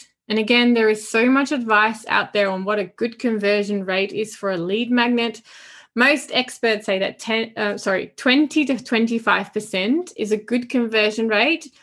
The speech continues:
And for some industries, it is. And for other industries, sixty to seventy percent conversion rate is a regular thing.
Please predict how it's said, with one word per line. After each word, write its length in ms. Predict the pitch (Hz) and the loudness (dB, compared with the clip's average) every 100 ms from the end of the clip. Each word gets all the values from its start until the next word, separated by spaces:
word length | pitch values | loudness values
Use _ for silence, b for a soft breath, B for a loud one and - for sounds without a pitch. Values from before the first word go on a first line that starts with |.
| b b | b b
And 160 | - 269 | 0 2
for 100 | 320 | 2
some 260 | 311 277 294 | 2 2 2
industries, 520 | 294 277 - 262 254 | 0 0 0 0 2
it 120 | 214 | 0
is. 460 | 208 - - - - b b b - | 0 -4 -12 -16 -18 b b b 0
And 200 | 233 240 | 0 2
for 200 | 269 - | 0 2
other 200 | 254 302 | 2 2
industries, 600 | 311 302 - 277 285 262 | 2 0 0 -2 -2 -4
sixty 480 | - - 269 - 302 | -12 -8 -8 -4 -2
to 100 | 285 | 0
seventy 580 | 285 226 233 339 311 214 | 0 2 2 2 0 -2
percent 380 | - - 165 - | -6 -4 -6 -4
conversion 540 | 208 190 165 170 175 | -6 -2 -2 -4 -6
rate 340 | 175 135 120 - | -6 -6 -6 -4
is 140 | 196 | -2
a 100 | 196 | -2
regular 400 | 190 180 185 160 | 0 -2 0 -2
thing. 480 | 190 - 113 - 208 | -2 -4 -6 -8 -16